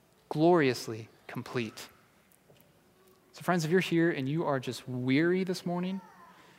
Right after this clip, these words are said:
you've been playing the game of religion, trying to check all the right boxes and do all the right things, and you're just exhausted,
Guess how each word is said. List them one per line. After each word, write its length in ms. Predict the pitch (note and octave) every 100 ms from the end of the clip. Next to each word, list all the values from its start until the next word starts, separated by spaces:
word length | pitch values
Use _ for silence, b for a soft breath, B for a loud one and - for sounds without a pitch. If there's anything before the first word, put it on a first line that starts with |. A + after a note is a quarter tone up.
| b b b _ _ -
you've 140 | D3 D#3+
been 140 | F3
playing 320 | - E3 E3+
the 60 | D3+
game 340 | D3 D#3 E3
of 120 | C#3+
religion, 460 | C#3 C3+ C#3+ E3+ F3
trying 240 | - D#3+
to 60 | C#3
check 240 | - E3+
all 100 | E3+
the 80 | D#3+
right 180 | D#3+ D3
boxes 460 | C#3+ D3 D3+ F3 D3+
and 80 |
do 160 | C#3+ D3+
all 60 | D3
the 80 |
right 160 | C3+ C3
things, 300 | C#3 D3 C#3+
and 40 |
you're 100 | C3+
just 180 | D#3+ D3
exhausted, 760 | A#2 A#2+ B2 C3+ D#3 - G#3+